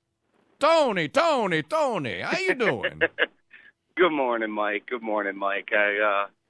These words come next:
Speaker 2: just wanted to tell you I really appreciate all the prayers from everybody in the Crusader, uh, family here. Um, you know, I could probably could promise you, you ain't gonna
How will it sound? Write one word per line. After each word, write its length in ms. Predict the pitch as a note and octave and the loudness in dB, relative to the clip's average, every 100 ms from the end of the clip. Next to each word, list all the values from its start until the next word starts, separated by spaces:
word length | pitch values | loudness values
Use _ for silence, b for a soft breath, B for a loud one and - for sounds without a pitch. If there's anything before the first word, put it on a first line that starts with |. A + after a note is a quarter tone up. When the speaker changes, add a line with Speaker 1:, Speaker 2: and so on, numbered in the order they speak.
| _ - | _ -4
Speaker 2:
just 160 | D3+ D3+ | -2 4
wanted 280 | C#3+ A#2+ A#2 | 4 2 -2
to 60 | |
tell 180 | C3 A#2 | -2 0
you 100 | A2 | 2
I 60 | G#2+ | 2
really 440 | G#2+ A#2+ A#2 A2 | 2 0 2 0
appreciate 560 | G#2 A#2 A2 - A2+ A2 | -2 -2 -4 -2 0 2
all 120 | G#2+ | 0
the 100 | G2+ | -2
prayers 340 | - A2 A2 - | 2 2 2 -4
from 100 | A2+ | -4
everybody 520 | A2 G#2 - G#2+ G#2+ | -4 -2 -2 -2 0
in 100 | G#2 | -4
the 80 | G#2 | -4
Crusader, 720 | G2+ G#2+ - G#2+ A2 A2 A2 G2+ | -8 -10 -4 0 2 4 4 2
uh, 120 | G#2+ - | 0 0
family 380 | A#2 A2+ A2 | 0 0 -4
here. 240 | A#2 A2+ G#2+ _ _ _ _ | -2 -2 -2 _ _ _ _
Um, 420 | G#2+ G2+ G2 F#2+ F#2+ | 2 4 2 -2 -4
you 140 | A2 A2 | 2 2
know, 180 | G2 G2 | 2 4
I 120 | A#2 | 4
could 200 | A#2 A#2+ | 4 0
probably 220 | C3+ B2+ A2+ | 2 2 0
could 120 | A#2 | -2
promise 320 | A#2+ G#2 G#2 - | 0 0 -4 -12
you, 60 | |
you 140 | G2+ A2+ | -8 -6
ain't 80 | G#2+ | -4
gonna 160 | A2 | -4